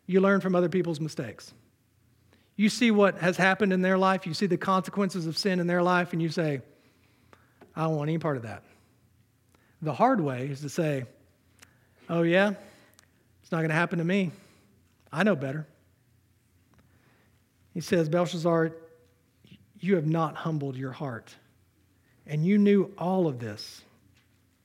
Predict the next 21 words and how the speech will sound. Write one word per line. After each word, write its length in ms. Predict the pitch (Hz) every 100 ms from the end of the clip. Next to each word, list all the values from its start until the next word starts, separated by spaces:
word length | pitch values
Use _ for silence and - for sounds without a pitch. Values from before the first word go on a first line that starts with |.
| _ _ - - _ _ -
Belshazzar 480 | 165 202 - 196 208
didn't 280 | 208 180 180
learn 480 | 202 220 156 131 127 - -
from 160 | 180
the 80 | 160
testimony 640 | 151 190 - 165 160 151
of 60 | 143
Nebuchadnezzar. 680 | 143 135 131 131 117 110 107 _ _ _ _ _ _ _ _ _
He 160 | - 226
heard 260 | 170 262 208
the 80 |
stories, 640 | 165 - 151 143 143 143 - _ _ _ -
and 100 | 156
they 80 | 151
had 180 | 147
no 220 | 143 170 202
spiritual 560 | - - 170 165 156
impact 640 | 139 147 135 123 - - - _ -
in 100 | 143
his 160 | 120
life. 400 | 127 104 - -